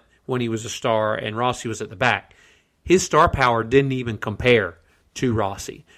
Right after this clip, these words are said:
There was no one, and Lynn Jarvis has said it before, there's no one like Valentino Rossi, and the reason is the following that he had. And I see a lot of people online are like, "Oh, the Rossi fans hate Marquez, blah, blah, blah."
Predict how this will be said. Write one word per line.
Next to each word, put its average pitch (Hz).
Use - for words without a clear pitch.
There 139
was 135
no 143
one, 120
and 123
Lynn 143
Jarvis 123
has 120
said 113
it -
before, 170
there's 120
no 139
one 180
like 120
Valentino 117
Rossi, 120
and 143
the 147
reason 170
is 107
the 135
following 151
that 104
he 107
had. 92
And 139
I 185
see 190
a 170
lot 147
of 135
people 123
online 110
are 117
like, 110
"Oh, 131
the 127
Rossi 123
fans 127
hate 131
Marquez, 123
blah, 123
blah, 117
blah." 113